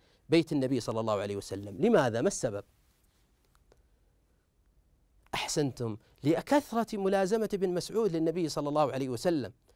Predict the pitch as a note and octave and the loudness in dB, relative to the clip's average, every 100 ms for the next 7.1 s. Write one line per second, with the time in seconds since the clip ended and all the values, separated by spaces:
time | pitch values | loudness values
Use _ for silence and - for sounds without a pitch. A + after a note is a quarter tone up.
0 | _ - C#3 B3+ A3+ F3 D3 F#3+ C4 E3+ | _ -6 2 2 4 2 4 6 4 2
1 | B2+ G#2 C3 D#3+ B3 B3+ A3 F#3+ F3+ F3+ | -2 -2 0 6 6 6 4 4 4 4
2 | F#3 F#3+ A3+ D4 A#3+ F4 F4 - E4 F#3 | 4 4 0 -4 -4 -2 -2 -2 -2 -2
3 | - _ _ _ _ _ _ _ - C#3 | -8 _ _ _ _ _ _ _ -10 -4
4 | - E3+ E3+ D3+ D#3 C#3 C#3 C3 B2+ A2+ | 2 4 4 2 0 -2 -2 -2 0 -2
5 | - F#3 G3+ C#3+ C3+ - - E3 C#3+ D3 | -2 0 0 0 -8 -4 -4 -4 -2 -4
6 | - A#2 C3+ C#3 A#2+ A2 - D3+ D3+ B2+ | -4 -4 -2 -2 -4 -8 0 0 0 -2
7 | G2+ | -4